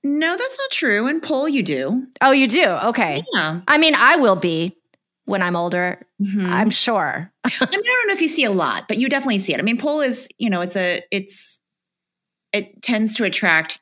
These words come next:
Speaker 1: younger, primarily women. Um, and I think it's because it's a sport and an art form that's sort of like, oh, you know, it's, it's very sexy. And I think women in their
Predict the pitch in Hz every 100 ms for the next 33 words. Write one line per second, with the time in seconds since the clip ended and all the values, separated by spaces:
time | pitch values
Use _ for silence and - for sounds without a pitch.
0 | _ 180 165 165 170 175 165 156 147 143
1 | 147 _ - 170 156 151 143 139 147 165
2 | 190 220 214 _ _ _ _ - 151 143
3 | - 156 156 165 165 - - - _ _
4 | _ _ _ _ _ _ 170 170 - 185
5 | 180 - 165 160 - - - _ - 165
6 | 147 - - 170 165 165 151 156 147 165
7 | 151 147 147 139 - 147 143 139 - 190
8 | 175 165 160 147 135 151 _ _ _ _
9 | - - _ - 175 175 - - _ _
10 | _ - _ _ _ _ _ - - -
11 | 175 160 - 202 196 208 190 175 170 -
12 | 165 156 165 - 170 170 165 156 147 143